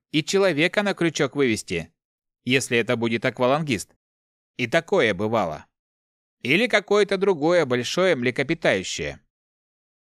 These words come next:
Но обычно у них всплохи намного больше, чем у самой большой рыбины в этом водоёме. Здесь открытая вода, речка. А потому всякое может в тот омут занести.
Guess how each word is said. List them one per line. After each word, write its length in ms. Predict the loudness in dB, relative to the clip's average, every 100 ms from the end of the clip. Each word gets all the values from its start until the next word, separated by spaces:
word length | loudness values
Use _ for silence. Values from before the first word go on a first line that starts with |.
| -4
Но 280 | 2 4
обычно 540 | 4 2 0 0 0 0
у 40 |
них 220 | 2 0
всплохи 500 | -2 -2 0 0 0
намного 400 | -2 0 -2 0
больше, 640 | 0 2 2 0 -4 -4 -4
чем 240 | -2 0
у 60 | 0
самой 320 | 0 2 2
большой 440 | 0 -2 0 0
рыбины 400 | 2 2 0 0
в 60 | 0
этом 260 | 0 -2 -2
водоёме. 640 | 0 0 0 -2 -6 -14 _ _ _ _ _ _
Здесь 480 | -10 0 2 4 2
открытая 560 | -2 0 -2 2 0
вода, 400 | 2 2 0 0 -8 _ _ _ -4
речка. 640 | 0 0 0 -6 -8 -10 _ _ _ _ _ _
А 120 | -2
потому 340 | 0 0 -2
всякое 500 | -2 0 0 2 0
может 360 | 2 0 0 -2
в 60 | 0
тот 220 | -2 2
омут 300 | 2 2 0
занести. 560 | 0 0 -2 -2 -2